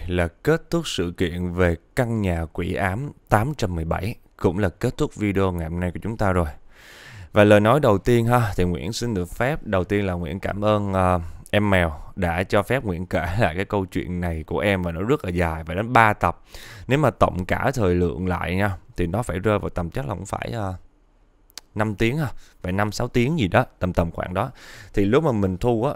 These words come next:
sẽ có những đoạn mà mình bị vấp rất là nhiều luôn, do là một là mệt, và cái thứ hai là nói nhiều trong một cái khoảng thời gian liên tục như vậy thì chắc chắn á, là mình sẽ bị nhiều miệng. Nhiều khi phát âm sai, hoặc là có những cái lúc mà kiểu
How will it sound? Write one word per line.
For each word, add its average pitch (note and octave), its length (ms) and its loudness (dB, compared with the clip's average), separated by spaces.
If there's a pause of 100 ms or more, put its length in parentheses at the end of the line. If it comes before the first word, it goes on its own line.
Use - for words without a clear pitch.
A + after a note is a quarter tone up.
sẽ F#2 220 -2
có A#2+ 180 0
những A2+ 240 -4
đoạn F2+ 200 -2
mà F2+ 100 -2
mình E2+ 180 -4
bị D#2+ 120 -6
vấp A2+ 320 0
rất F3 140 -2
là C3+ 60 -2
nhiều F2 320 2
luôn, F#2 220 2 (160)
do G#2 240 2
là F#2 100 0
một E2+ 300 -2
là E2+ 80 -4
mệt, E2+ 300 0 (120)
và E2+ 160 -6
cái A2+ 160 -6
thứ C#3 120 -6
hai A#2 220 -4
là F#2 120 0
nói F#2 320 -4
nhiều G2 260 -2
trong F2+ 180 -2
một F2 80 -4
cái E2+ 100 -6
khoảng - 280 -8
thời F2 180 -4
gian F2+ 160 -4
liên F#2 240 -4
tục F2+ 200 -4
như F2+ 140 -6
vậy E2+ 200 -8
thì E2+ 160 -12
chắc - 220 -8
chắn A2+ 200 -6
á, D3 160 -8
là F2 160 -4
mình E2+ 140 -8
sẽ - 120 -8
bị F2 180 -4
nhiều E2+ 240 -2
miệng. F2+ 280 -2 (460)
Nhiều G2 160 0
khi G#2 120 0
phát C#3 220 0
âm G#2+ 200 -4
sai, G#2 400 -2 (380)
hoặc F#2 140 2
là F2+ 140 4
có A2 220 -2
những G2 220 -2
cái G2+ 80 -2
lúc C#3 160 2
mà G2 120 0
kiểu F2+ 420 -2